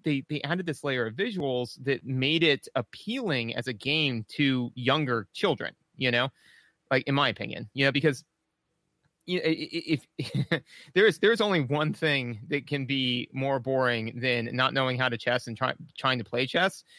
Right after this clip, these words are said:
is, uh, watching somebody <laughs> does not know how to play chess, trying to play chess, right? So this actually took that away, though, right? Because n-, now, like, I, I was, I remember, and, and even now, like, being,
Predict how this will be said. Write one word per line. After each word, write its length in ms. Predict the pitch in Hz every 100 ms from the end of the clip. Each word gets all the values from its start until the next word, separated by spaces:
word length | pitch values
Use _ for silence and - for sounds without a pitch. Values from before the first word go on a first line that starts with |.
| - - -
is, 300 | 143 135 -
uh, 240 | 131 113 -
watching 540 | 147 190 180 113 107 - _
somebody 580 | - 143 131 123 110 104 - -
<laughs> 160 | 214 -
does 160 | -
not 220 | 151 196 175 -
know 160 | 180 143
how 60 |
to 80 | 151
play 200 | - 139
chess, 340 | 127 135 - -
trying 140 | 139 120
to 60 |
play 120 | -
chess, 320 | 120 127 120 -
right? 220 | 143 147 _ - - -
So 360 | 180 165 160 - _ _ _ _ _ _ 143 131 -
this 300 | 160 240 -
actually 340 | 165 156 - 147
took 260 | - 131 -
that 160 | 120
away, 260 | 107 151 147
though, 180 | 113 101
right? 160 | 131
Because 320 | 127 147 123 131
n-, 100 | 143
now, 400 | 147 147 185 156
like, 160 | 135 127
I, 100 | 147
I 160 | -
was, 240 | 151 175 - _ _ _
I 60 | -
remember, 600 | 165 165 220 202 147 127 - -
and, 200 | 143 139
and 160 | 135 139
even 200 | 139 131
now, 200 | 151 143
like, 180 | 120 120 _ 127
being, 540 | 151 160 170 156 135